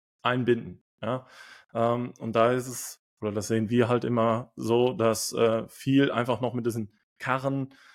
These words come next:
mit, äh, äh, äh, Kleinlastträgern, äh, gearbeitet wird, die dann entsprechend zu den Packbereichen fahren, et cetera. Und da kann man dann tatsächlich auch so ein bisschen den Bogen spannen, jetzt vielleicht auch zu, zu meinem,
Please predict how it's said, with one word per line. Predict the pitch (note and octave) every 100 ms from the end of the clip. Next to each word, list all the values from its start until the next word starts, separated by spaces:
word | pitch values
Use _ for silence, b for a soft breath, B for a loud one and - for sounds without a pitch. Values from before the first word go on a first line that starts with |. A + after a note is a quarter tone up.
| _ -
mit, | A#2+ A2+ -
äh, | -
äh, | A2+ A2 - A2 A2 G#2+ A2 G#2+
äh, | G#2 - -
Kleinlastträgern, | - A#2 B2 B2 A#2+ - - A2+ A2+ A2+ - C3 B2 A#2+
äh, |
gearbeitet | A2+ G#2+ B2+ C3+ C3+ C3+
wird, | C#3+ C#3 _ _ _ _ _ _ _ _ - -
die | A#2+
dann | A#2+
entsprechend | A2 - B2 A2+
zu | - B2
den | A2
Packbereichen | A2 B2 - A#2 A#2 - A#2+
fahren, | A#2 A#2+ B2 B2 B B _ -
et | -
cetera. | A#2 A#2+ B2 B2 B B B B _
Und | - G#2+
da | G#2+ A#2
kann | C3+
man | C3 B2
dann | A#2
tatsächlich | A#2+ - A#2+ - B2
auch | - A2+ -
so | A#2
ein |
bisschen | A#2+ B2 B2 A2+ A2 _ _ _
den | A2+ G#2+
Bogen | A#2+ B2
spannen, | - A#2+ A#2 B2
jetzt | A#2+ A2
vielleicht | - A#2 A#2
auch | A2
zu, | - A#2+ A2+
zu | G#2 -
meinem, | A2 A2 A#2 B2+ C3+